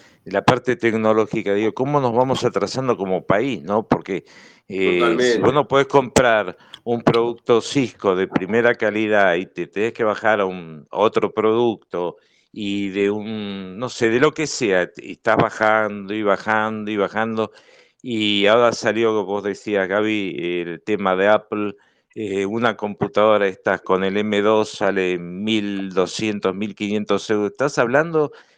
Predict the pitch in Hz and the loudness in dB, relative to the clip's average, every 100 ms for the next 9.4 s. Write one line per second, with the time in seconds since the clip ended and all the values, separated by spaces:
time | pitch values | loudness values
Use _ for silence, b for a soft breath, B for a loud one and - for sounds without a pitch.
0 | b - 139 190 170 151 135 185 190 135 | b -8 0 0 0 -4 -2 -2 0 -2
1 | - 156 175 170 165 135 120 107 85 113 | 2 2 2 0 -2 -6 -8 -8 -6 -2
2 | 147 160 - 107 101 98 - 135 139 101 | 2 2 2 0 0 -4 -6 -4 0 2
3 | 123 160 139 101 117 123 120 113 151 151 | 4 4 4 0 -4 -6 -6 -4 -6 -6
4 | 151 - B B B B B - - 170 | -8 -10 B B B B B -10 0 0
5 | 175 - _ _ _ - - _ - 165 | 0 -8 _ _ _ -14 -14 _ 4 6
6 | 170 180 185 156 143 117 - 160 151 127 | 6 4 0 -2 -2 -2 -2 0 2 2
7 | 165 175 - 113 120 185 190 127 110 - | 2 2 2 0 2 2 2 2 2 2
8 | 107 107 - 101 95 98 92 90 90 92 | 0 0 -2 0 0 0 0 -2 -6 -6
9 | - 95 90 | -6 -6 -6